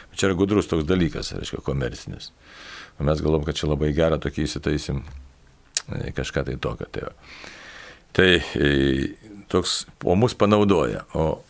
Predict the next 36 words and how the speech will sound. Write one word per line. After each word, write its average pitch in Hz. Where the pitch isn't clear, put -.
iš -
tikrųjų 85
žmogus 107
yra 87
Dievo 95
kūrinys, 90
laisvas 92
kūrinys, 87
kuris, 90
kaip 98
pradžios 69
knygoje 67
pas-, 71
pasakyta, 67
sukurtas -
pagal 76
Dievo 98
paveikslą 92
ir 76
panašumą, 69
atspindi -
patį 82
Dievą. 65
Tai 90
mums 101
nereikia 107
jokio 73
patobulinimo, 92
jokių 98
ten 78
tatuiruočių 90
ir 78
panašių 80
dalykų, 85
nieko 98
nereikia. 76